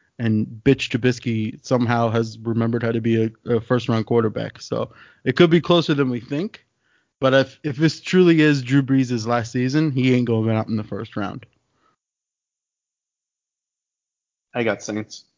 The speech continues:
Speaker 2: Browns, Steelers. Dude, this game is, this game's gonna be a mess. Browns have more covid cases today. Um, I think this game gets postponed.
Speaker 1: No
Speaker 2: I don't,
Speaker 1: way.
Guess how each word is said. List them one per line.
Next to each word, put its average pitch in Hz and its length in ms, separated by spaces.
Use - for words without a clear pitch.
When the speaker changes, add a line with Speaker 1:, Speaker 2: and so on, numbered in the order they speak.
Speaker 2:
Browns, 127 440
Steelers. 127 500
Dude, 156 140
this 196 140
game 185 200
is, 117 180
this - 140
game's 175 220
gonna 120 120
be 117 80
a 101 40
mess. 120 400
Browns 127 360
have 120 160
more 143 200
covid 135 320
cases 123 360
today. 113 420
Um, 113 360
I 165 100
think 180 200
this 123 120
game 117 200
gets 104 160
postponed. 104 580
Speaker 1:
No 135 220
Speaker 2:
I 147 80
don't, 185 120
Speaker 1:
way. 110 100